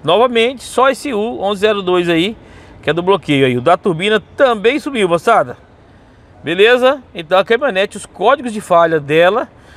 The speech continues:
olha que coisa interessante, códigos de falha eletrônicos foram produzidos, foram, foram produzidos por defeitos mecânicos, vazamento no tubo da G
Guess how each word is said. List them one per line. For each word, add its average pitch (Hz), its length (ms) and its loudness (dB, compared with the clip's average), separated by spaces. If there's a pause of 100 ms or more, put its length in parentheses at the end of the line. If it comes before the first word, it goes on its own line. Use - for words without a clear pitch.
(160)
olha 147 100 0
que 170 60 -4
coisa 214 120 2
interessante, 185 380 -2
códigos 226 400 0
de 196 80 -10
falha 165 240 2
eletrônicos 220 840 -2 (480)
foram 196 480 2
produzidos, 208 680 -2 (420)
foram, 180 400 0
foram 180 300 2
produzidos 214 760 -2
por 202 200 -6
defeitos 202 840 -2 (400)
mecânicos, 190 840 0
vazamento 165 600 -2
no 165 120 -10
tubo 143 240 -8
da 151 100 -2
G 170 120 -2